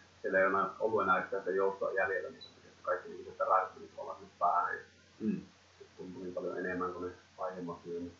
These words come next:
Speaker 2: No joo, sehän veti sitä suoraan niinku Beldocin melkein päälle.
Speaker 1: Mm.
Speaker 2: Tuli vielä pari lyöntiä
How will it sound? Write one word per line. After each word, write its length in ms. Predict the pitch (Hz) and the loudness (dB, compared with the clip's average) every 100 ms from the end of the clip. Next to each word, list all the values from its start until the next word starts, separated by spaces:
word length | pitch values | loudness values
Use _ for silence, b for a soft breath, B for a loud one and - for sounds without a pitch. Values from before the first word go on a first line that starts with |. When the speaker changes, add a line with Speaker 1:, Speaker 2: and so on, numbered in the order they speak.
| - - - - - - - | -20 -20 -20 -20 -20 -20 -16
Speaker 2:
No 140 | - 85 | -4 -2
joo, 200 | 82 78 - | -2 -6 -6
sehän 240 | 82 - | -4 -4
veti 240 | - - - | -4 -6 -6
sitä 240 | - 76 - - - | -6 -6 -8 -20 -4
suoraan 400 | 85 80 80 76 | 0 2 4 2
niinku 180 | 73 76 | -2 -4
Beldocin 500 | 76 76 76 - 80 | 0 2 0 -4 -6
melkein 380 | 76 73 - - - - - | -4 -6 -8 -10 -10 -12 2
päälle. 380 | - - - - - - - | 6 6 4 -4 -10 -20 -12
Speaker 1:
Mm. 80 | - - | -12 -6
Speaker 2:
Tuli 200 | 85 80 | 0 2
vielä 240 | 82 80 - | 2 0 2
pari 280 | 78 80 80 | 2 2 0
lyöntiä 400 | 80 - 76 | -2 -4 -8